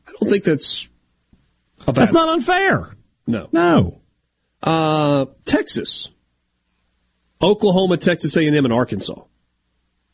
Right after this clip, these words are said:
Speaker 2: That's what I'm saying. It's like, come on.
Speaker 1: Arkansas gets Missouri, Texas, and Kentucky.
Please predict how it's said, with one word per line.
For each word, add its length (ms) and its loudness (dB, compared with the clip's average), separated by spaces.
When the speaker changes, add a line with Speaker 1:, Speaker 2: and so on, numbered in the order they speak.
Speaker 2:
That's 240 4
what 60 6
I'm 40 6
saying. 280 2
It's 180 -2
like, 200 2
come 180 2
on. 140 -18
Speaker 1:
Arkansas 500 2
gets 180 0
Missouri, 500 4
Texas, 500 0
and 100 2
Kentucky. 600 0